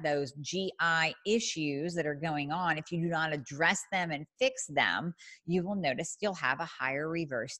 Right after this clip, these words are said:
T three because that T four to T three conversion cannot properly take place. And then that leads us right into inflammation with leaky gut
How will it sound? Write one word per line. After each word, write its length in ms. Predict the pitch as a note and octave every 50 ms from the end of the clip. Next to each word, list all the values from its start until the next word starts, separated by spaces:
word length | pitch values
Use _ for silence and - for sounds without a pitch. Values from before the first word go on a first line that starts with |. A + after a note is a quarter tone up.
| -
T 160 | - C#3 C3+ C3 - _
three 320 | F3 G#3 C4 A#3 - - - _ - - - - _ _
because 200 | - D#3 F#3 D#3+ D3
that 180 | D#3+ - - -
T 200 | - F3 E3+ E3+ E3+
four 180 | - F#3 F3
to 60 | E3 D#3+
T 220 | E3 - - E3+
three 220 | D#3+ - E3 E3
conversion 560 | D#3+ - F3 D#3 C#3+ D#3 F3 F#3 E3 E3+ D#3+ D#3
cannot 360 | - E3 D#3 D3 C#3+ C#3 - -
properly 520 | _ - D3 C#3 B2+ - D3+ C3+ C3+ C#3 - -
take 220 | - B2 B2+ -
place. 480 | - F#3 F#3 D3 - - - - - - _ _ _ _ _ _ _ _ _ _ _ _ _ _ _
And 120 | - F#3 F#3+
then 120 | G3 F#3
that 260 | F3 F#3+ G#3+ G#3 G3
leads 260 | G#3+ G3+ G3 G3 E3
us 180 | F3 E3+ D3+ D3+
right 300 | D#3+ D#3+ D#3+ E3 E3 E3
into 320 | E3+ F3 F#3+ F#3+ - A3+
inflammation 840 | G#3 G3+ G3+ G3 - A3+ G#3 G3+ A3 B3+ D4 C#4+ - F#3 C3+ - - - _ _ _
with 320 | - E3 D#3+ F#3+ A3+ A3 A3+
leaky 460 | A3+ A3+ B3 B3 A#3+ C4 C4 A#3+ G#3
gut 240 | B3+ B3+ C4 -